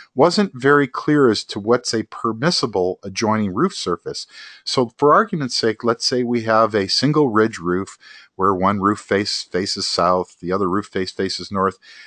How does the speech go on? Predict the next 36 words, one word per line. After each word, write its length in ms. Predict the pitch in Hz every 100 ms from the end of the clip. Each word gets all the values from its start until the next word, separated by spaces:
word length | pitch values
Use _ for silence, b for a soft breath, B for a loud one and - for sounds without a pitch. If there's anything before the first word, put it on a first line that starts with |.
| B
and 200 | 123 120
attached 560 | 113 - 160 190 - -
to 120 | 139
that 300 | 113 143 180
structure 600 | - - 98 - 107 101
is 260 | - 110 104
another 480 | 113 107 131 185 117
roof 240 | 104 104 -
that's 400 | 107 - - - b b
set 340 | - - 131 -
down 300 | 131 143 123
by 140 | 107
twenty-four 580 | - 120 113 - 113 117
inches 500 | 147 - - - -
in 120 | 101 90
height. 360 | 156 151 - _ _ _ _ _ B B B -
Well, 180 | 117 120
according 500 | 117 - 165 247 247
to 140 | 175
the, 480 | 143 123 117 87 -
the 100 | 107
code 300 | - 151 214
language, 720 | 139 104 98 101 131 - - _
if 140 | 98 104
you 120 | 95
read 220 | 107 131
it 80 | 117
just 280 | - 104 -
in 60 |
the 60 | 104 98
black 240 | 104 104
and 120 | 95 98
white, 360 | 143 117 104 b b -
you 140 | 156
can 160 | - 131
have 580 | 156 190 90 85 -